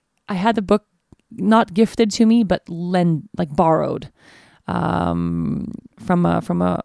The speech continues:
from a woman that I worked with actually in Aruba a really long time ago. Uh, and then I gave the book back. And then the book was at, like, this kind of public cafe place. And I would, like,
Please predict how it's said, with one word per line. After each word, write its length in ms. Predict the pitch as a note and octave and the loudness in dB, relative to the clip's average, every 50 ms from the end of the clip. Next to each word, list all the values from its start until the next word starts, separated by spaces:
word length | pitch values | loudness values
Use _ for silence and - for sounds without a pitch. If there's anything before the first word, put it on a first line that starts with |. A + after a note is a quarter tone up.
| _ | _
from 180 | - - F#3 E3+ | -12 -8 -4 -4
a 80 | F3 E3+ | -2 -2
woman 360 | E3 E3 E3 E3+ E3 E3 E3 | -2 0 0 -2 -2 -2 -2
that 120 | E3+ E3+ | -2 -2
I 80 | E3+ E3+ | -4 -4
worked 340 | D#3 D3+ E3 D#3+ - - - | -4 -4 -6 -6 -6 -4 -4
with 220 | D3+ C#3+ C#3+ G3 - | -4 -4 -4 -8 -14
actually 260 | - - - - E3+ | -16 -14 -10 -8 -6
in 80 | E3 D#3+ | -4 -4
Aruba 240 | D#3 D#3 D#3 D#3 E3+ | -6 -6 -8 -8 -8
a 40 | E3 | -8
really 180 | E3 E3+ E3+ E3 | -6 -6 -6 -6
long 140 | E3+ E3 | -6 -8
time 200 | D#3 - - - | -8 -8 -6 -6
ago. 240 | E3+ D#3+ E3 E3 D#3+ - _ - - - - - - - - - | -4 -4 -4 -4 -6 -8 _ -20 -20 -20 -20 -20 -20 -20 -14 -6
Uh, 320 | - F3+ F3+ F3+ F3+ F3 - - | -2 0 2 2 2 2 2 4
and 100 | F#3+ G3 | 4 4
then 80 | F#3+ | 4
I 60 | F#3 | 4
gave 140 | F3 D#3 E3+ | 2 0 -2
the 60 | D#3+ | -2
book 220 | D#3 E3+ E3+ - _ | -2 -2 -4 -2 _
back. 420 | - A#3 A3+ A#3 A#3 A3+ - - - | 0 2 2 0 -2 -6 -8 -8 -4
And 120 | F#3 F3 | -2 0
then 340 | F3+ E3+ E3 E3 E3 E3 - | 0 2 0 0 0 -2 -4
the 60 | - | -4
book 240 | E3+ - F3 - - | -4 -4 -4 -2 0
was 220 | - E3+ E3+ D#3 - | 2 2 2 2 0
at, 160 | E3+ - - | -4 -4 -4
like, 160 | D#3+ D#3+ - | -6 -6 -4
this 160 | - E3 D#3 | -4 -6 -6
kind 200 | - - F3 E3 | -4 -4 -4 -4
of 120 | D#3+ C#3+ - | -4 -4 -8
public 440 | - - - D#3 D#3+ E3 - - _ | -12 -12 -8 -8 -8 -8 -10 -14 _
cafe 560 | - - E3+ - - - F#3 F3 E3+ E3+ F3+ | -12 -10 -10 -8 -2 0 2 2 4 2 2
place. 460 | - - - - - G3 F#3+ G3+ G3 - | 0 -4 -8 -6 -4 -2 -2 -2 -4 -4
And 100 | E3+ E3+ | -4 -4
I 40 | |
would, 140 | E3 D#3+ D#3+ | -4 -4 -4
like, 280 | - D#3 D3+ - - | -4 -6 -6 -6 -10